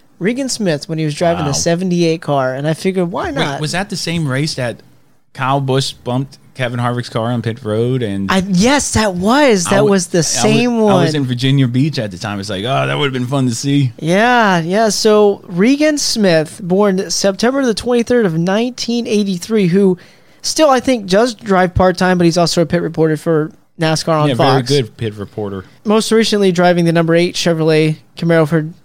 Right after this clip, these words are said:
Speaker 1: Junior Motorsports in the Xfinity Series. So his Cup Series career, two hundred twenty-four races over twelve years.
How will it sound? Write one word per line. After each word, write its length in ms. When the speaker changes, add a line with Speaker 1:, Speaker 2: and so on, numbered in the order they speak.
Speaker 1:
Junior 300
Motorsports 720
in 80
the 80
Xfinity 320
Series. 400
So 140
his 100
Cup 160
Series 260
career, 500
two 120
hundred 220
twenty-four 320
races 360
over 200
twelve 360
years. 540